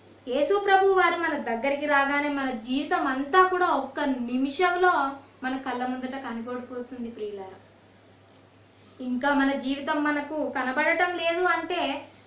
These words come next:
మనం ప్రభు దగ్గరకు రాలేదు అని అర్థం. ప్రార్థనకు వచ్చాం, ఏదో పాస్టర్ గారిని మెప్పించడానికి వచ్చాం, అంతే ప్రియులారా. మరి ఆలోచించండి, మరి ఈ మాటని ఎందుకు చెప్పాడో అనే దానిని ఆలోచించకుండా ఎవరికి నచ్చిన విధంగా మనం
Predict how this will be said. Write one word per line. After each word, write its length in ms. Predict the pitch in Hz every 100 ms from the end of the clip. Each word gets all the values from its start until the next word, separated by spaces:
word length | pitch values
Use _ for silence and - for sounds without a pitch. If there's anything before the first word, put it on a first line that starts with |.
| -
మనం 460 | 262 294 294 269 - - -
ప్రభు 340 | 277 262 311
దగ్గరకు 720 | 330 330 330 330 330 359 254 208
రాలేదు 540 | 214 214 226 277 277
అని 260 | 277 294 294
అర్థం. 280 | 294 240 - - - - - - -
ప్రార్థనకు 560 | 269 240 240 330 370
వచ్చాం, 500 | 349 349 339 294 254 - - _ -
ఏదో 240 | 240 240 254
పాస్టర్ 460 | 254 247 254 294
గారిని 300 | 294 285 311
మెప్పించడానికి 800 | 294 269 277 285 294 277 262 294
వచ్చాం, 420 | 254 240 - 220
అంతే 280 | 208 208 233
ప్రియులారా. 540 | 214 - 233 214 202 202 - - - - _ - - -
మరి 100 | 226
ఆలోచించండి, 800 | 233 247 254 262 269 285 262 254 - - - - -
మరి 100 | 262
ఈ 80 |
మాటని 540 | 262 254 262 294 294 269
ఎందుకు 280 | 254 277 302
చెప్పాడో 800 | 294 269 - 311 311 311 320 - - -
అనే 140 | 254
దానిని 480 | 262 240 254 285 294
ఆలోచించకుండా 1040 | 254 226 269 277 277 277 285 269 262 269
ఎవరికి 400 | 220 233 233 262
నచ్చిన 400 | 247 233 - 294
విధంగా 400 | 311 302 311 294
మనం 340 | 277 240 226